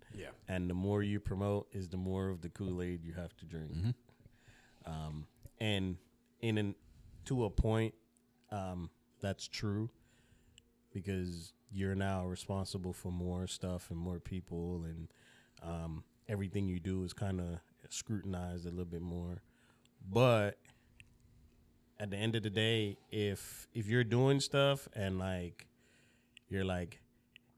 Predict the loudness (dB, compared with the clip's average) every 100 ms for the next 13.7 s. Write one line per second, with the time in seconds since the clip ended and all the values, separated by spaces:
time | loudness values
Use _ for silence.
0 | -20 -6 -2 0 2 2 2 2 2 0
1 | -2 -6 -6 -8 -4 -2 0 -2 -4 -8
2 | -14 _ _ -6 -2 -2 -2 -4 -4 -4
3 | -4 -6 -6 -4 -2 -4 -4 -2 -2 -4
4 | -6 -4 -4 -4 -4 -2 -2 -4 -4 -4
5 | -4 -10 -4 6 8 8 6 4 4 4
6 | 4 4 0 -4 _ -2 6 8 8 8
7 | 6 6 4 6 4 4 4 4 4 0
8 | 0 -2 -4 -4 -4 4 4 6 2 -2
9 | -2 -8 -14 -14 -16 -18 -10 4 6 8
10 | 6 2 -2 2 4 4 6 6 6 4
11 | 2 2 0 0 -4 -4 -4 12 12 12
12 | 12 12 12 8 8 8 8 6 0 0
13 | 2 2 0 -16 -2 -2